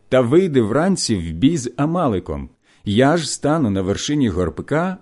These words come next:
з жезлом Божим у руці". Зробив Ісус так, як повелів йому Мойсей,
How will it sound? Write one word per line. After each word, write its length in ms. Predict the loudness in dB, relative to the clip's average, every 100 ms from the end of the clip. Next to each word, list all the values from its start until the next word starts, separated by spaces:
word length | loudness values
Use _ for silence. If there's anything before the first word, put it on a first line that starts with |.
| -10
з 120 | -10
жезлом 600 | -4 -2 0 0 0 0
Божим 440 | 0 -2 0 -2 -2
у 100 | -4
руці". 420 | -4 -6 -8 -10 -16 _ _ _ _ _ _ _ _ _ _
Зробив 680 | -6 0 0 4 2 2 -4
Ісус 380 | -8 -6 -6 -6
так, 360 | -6 -6 -6 -14 -10
як 320 | -4 -4 -4
повелів 560 | 2 2 4 2 2 2
йому 200 | 2 4
Мойсей, 640 | 2 0 -2 0 0 -2